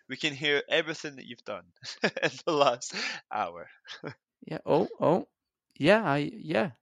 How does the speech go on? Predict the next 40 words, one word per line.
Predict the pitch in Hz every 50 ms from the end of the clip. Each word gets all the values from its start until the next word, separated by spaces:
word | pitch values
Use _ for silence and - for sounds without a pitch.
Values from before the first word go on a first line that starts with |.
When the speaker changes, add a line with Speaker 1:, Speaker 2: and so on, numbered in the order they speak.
| _ _ -
Speaker 2:
Yeah, | 160 180
that, | 202 202 190 - _ _ _ _ _ _ _ _ _ _ _ -
yeah. | 202 226 262 277 214 135 _ _ _ _ _ _ _ _ _
You're | - 147 151 165
all | 160 156 139
right. | 120 107 107 - -
Yeah, | 110 107
you're, | 107 107 110 110 -
you're | - 120 113
correct. | - - 123 107 101 104 - _ _ _ _ _ _ _ _ _ -
Even | 139 135 135 131 131
the | 127
racist | 117 117 113 107 - - 107 - -
ones, | 107 104 98 95 104
<laughs> |
you're | 117 104 -
all | 151 143 -
correct. | - - - 147 131 117 101 - - - - - -
Anyway, | 175 185 175 143 160 147 - -
so, | - - - 247 - - 240 247 -
Speaker 1:
<laughs> | - - -
Speaker 2:
so, | - - - - - - - - 190 180 175 170 170 170
um, | 165 165 165 151 143 - - - - - - - - - -
yeah. | 170 196 208 170 123 123 - _ _ _ _ -
Uh, | 139 143 147 147 147
we'll, | 147 147 143 147 151 156 156 151 -
we'll | - 151 147
be | 147 131 139
back | - 135 135 127 -
at | - 131
some | - - 120 113
point, | 113 - - 110 117 139 - _
maybe. | - 117 110 113 117 135 156 185 - _ _ _ _ _ _ -
Um, | 123 120 120 120 123 123 123 127 -
new | 143 151 165 170
name, | 170 156 160 165 165 165
new | 160 160 156
logo, | 147 147 147 151 147 139 147 143 147 147 147 147
new | 143 139 139 139 139 135 135 139 - _ - - - - - - _ _ _ _ _ _ _ _ _ _ _ _ _ _ _ _ _ _ _ _ _ _ _ _ - -
Speaker 1:
co-host. | - 127 117 127 131 135 - - -